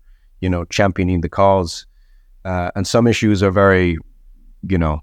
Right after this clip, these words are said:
I, I, I think they're quite safe if you're calling for, you know, better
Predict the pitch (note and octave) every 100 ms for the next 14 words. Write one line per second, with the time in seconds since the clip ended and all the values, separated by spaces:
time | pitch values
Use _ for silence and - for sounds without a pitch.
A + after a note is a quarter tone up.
0 | - F2 - F#2 - F#2 G2+ F2 F2+ E2
1 | - E2+ - G2 G2 - F2 F2 - F#2
2 | G2 F#2 E2+ - F2+ F2 E2+ E2 - F#2
3 | F2 E2 D#2 F2+ F2+ E2+